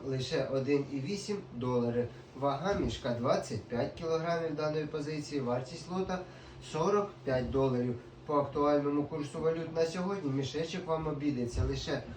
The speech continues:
одна тисяча сімсот шістдесят чотири гривні. Не втрачайте таку можливість придбати хороші лоти товстовок без капюшона за дуже низькою вигідною ціною.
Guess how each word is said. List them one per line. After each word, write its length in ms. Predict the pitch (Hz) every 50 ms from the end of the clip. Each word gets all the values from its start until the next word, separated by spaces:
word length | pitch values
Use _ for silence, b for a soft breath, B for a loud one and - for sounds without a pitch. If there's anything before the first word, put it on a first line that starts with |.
| B B -
одна 300 | 160 156 143 139 139 135
тисяча 460 | 131 147 147 147 - 180 175 202 190
сімсот 520 | 180 - 196 190 185 - - 190 175 -
шістдесят 640 | - - 151 131 117 123 120 117 - 165 175 180 175 - -
чотири 600 | - 214 196 - - 143 139 151 156 147 131 - B B B B B B -
гривні. 440 | 135 139 147 143 131 131 131 127 123 B B B -
Не 140 | 160 170 170
втрачайте 600 | - - 180 175 175 - 190 165 143 - - 120
таку 460 | 117 123 127 123 - 170 180 180 120 117
можливість 640 | 123 127 131 120 127 131 135 127 120 123 123 120 -
придбати 680 | - 139 139 131 120 117 131 127 120 120 - 127 120 B B B B B -
хороші 580 | 151 147 139 123 117 117 110 - - 123 117 -
лоти 340 | 139 156 165 180 185 190 190
товстовок 720 | 180 185 180 175 - - - 190 175 175 165 170 156 139
без 260 | 131 139 160 175 175 -
капюшона 760 | - 180 175 180 175 165 - - 170 170 165 160 156 151 147 B B B - 143
за 160 | 143 160 143
дуже 400 | 127 120 139 147 147 139 123 120 - - - -
низькою 640 | 139 135 123 117 - - 160 165 185 190 185 147 131
вигідною 600 | 143 180 202 202 202 175 160 165 156 151 135 123
ціною. 520 | - - 139 135 139 131 123 120 113